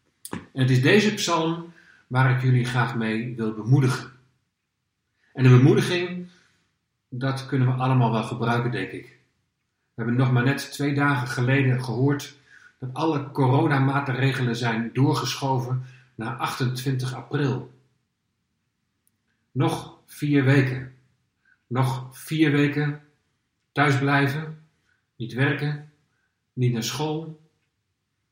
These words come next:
Best wel heftig. Dat doet best wel iets met je. Dat heeft best wel impact.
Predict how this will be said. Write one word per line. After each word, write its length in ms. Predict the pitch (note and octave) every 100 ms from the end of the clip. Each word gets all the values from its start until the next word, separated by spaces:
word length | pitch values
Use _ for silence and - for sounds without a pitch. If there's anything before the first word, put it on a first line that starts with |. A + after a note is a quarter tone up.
| _ _ _ _ _
Best 260 | _ D3 E3
wel 100 | F3
heftig. 600 | D#3+ F3+ A#2 - - - _ _ _ _ _ _ _ _ _ _ _ _ _ _ _
Dat 140 | C3+
doet 160 | B2+ C#3
best 200 | E3+ F3
wel 180 | D3 C3
iets 140 | C#3
met 240 | B2+ A2 -
je. 160 | - - _
Dat 140 | - B2+
heeft 200 | C3 B2
best 260 | D3 -
wel 420 | C#3+ C3+ C3 B2 - _ _ _ _ _
impact. 760 | D3 E3+ C#3 G2+ F#2 - -